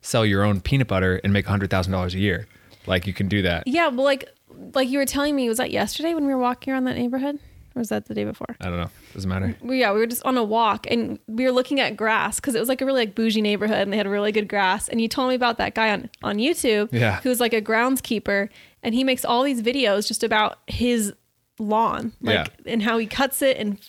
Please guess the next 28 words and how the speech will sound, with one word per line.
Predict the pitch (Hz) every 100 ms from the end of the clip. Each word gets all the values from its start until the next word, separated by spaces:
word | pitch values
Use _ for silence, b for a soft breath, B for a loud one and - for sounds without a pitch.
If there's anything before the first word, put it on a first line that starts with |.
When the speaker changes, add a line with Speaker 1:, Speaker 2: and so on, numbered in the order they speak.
| - -
Speaker 2:
fertilizes | 247 247 247 240 233 240 240
it | 214
and | 208
feeds | 247 247 220
it | 233 240
and, | - 208
like, | 196
everything. | 220 214 214 202 202 - B
Speaker 1:
He | 127
Speaker 2:
And | 226
he | 240 294
probably | 320 294
has, | 262 254
like, | 262
a | 220
good | 220 220
following. | 208 202 233 311
Speaker 1:
Yeah, | 370 - 247 117
Speaker 2:
Like | 104
Speaker 1:
so | 123 117 113
he | 95 127 127 127
has, | 127 120
like, | 113
ninety | 110 113 117
thousand | 120 110 110 110 -
followers | 120 117 117
on | 113
s-, | 101